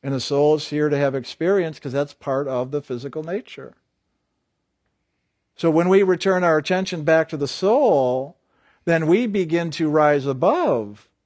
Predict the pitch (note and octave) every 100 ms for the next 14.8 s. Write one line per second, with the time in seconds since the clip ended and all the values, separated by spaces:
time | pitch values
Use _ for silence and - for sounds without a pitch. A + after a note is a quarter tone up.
0 | _ _ _ _ _ _ _ _ - D3+
1 | D3+ C#3+ C#3+ B2+ C#3+ C#3 B2+ C3 - C#3+
2 | C#3 C3+ - A#2 A2+ A#2+ C3+ C3 B2+ -
3 | B2 A#2 C3 C3 A#2+ A2 A2 D3 _ _
4 | _ _ _ _ - C#4+ C#4+ A3 C#4 G#3+
5 | F#3+ F3+ D#3+ - D#3+ D#3+ - E3+ E3+ E3+
6 | E3 E3 D#3+ F3+ F#3 F#3+ - - - -
7 | F3+ E3+ D3 - E3+ F#3 G3+ - D#3+ E3+
8 | D3 D3 C#3+ F#3+ G3 F3 D#3+ D3+ D3+ C#3
9 | C3+ C3+ D3+ D3+ C#3 C3 F#3 A#3 E3+ D3
10 | D3+ _ - - E3 F3 F#3 F3 - F#3
11 | E3+ G3 F3+ F3 A3 B3 F#3+ - C#3+ C3+
12 | D3+ C#3+ D3+ - D#3 D3 D#3+ C#3+ F3+ E3+
13 | D#3 D3+ E3+ D#3+ - D3+ D3 - _ _
14 | _ E3 F#3 C#3+ - - D3 C#3